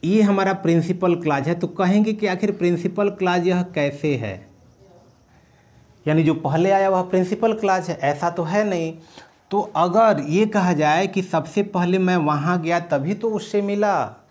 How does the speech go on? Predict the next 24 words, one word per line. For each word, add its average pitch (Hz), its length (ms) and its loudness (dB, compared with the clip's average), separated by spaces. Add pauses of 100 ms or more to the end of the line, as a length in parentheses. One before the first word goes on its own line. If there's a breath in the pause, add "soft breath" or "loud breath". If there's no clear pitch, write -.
(960 soft breath)
और 165 160 2
जब 180 200 2
मैं 190 180 4
उससे 170 380 -2
मिला 190 300 2
तभी 185 380 0
उसको 226 360 -2
देखा 175 420 -4
कि 185 180 -8
वह 165 180 -4
नाच 147 320 -4
रहा 147 240 -2
था 147 200 -6
या 147 160 -2
पढ़ 151 260 -2
रहा 143 300 0
था 139 180 -6
या 147 140 0
खेल 147 380 -6
रहा 139 240 -2
था 139 180 -8
या 147 120 -4
बैठा 127 400 -4
था, 190 400 -2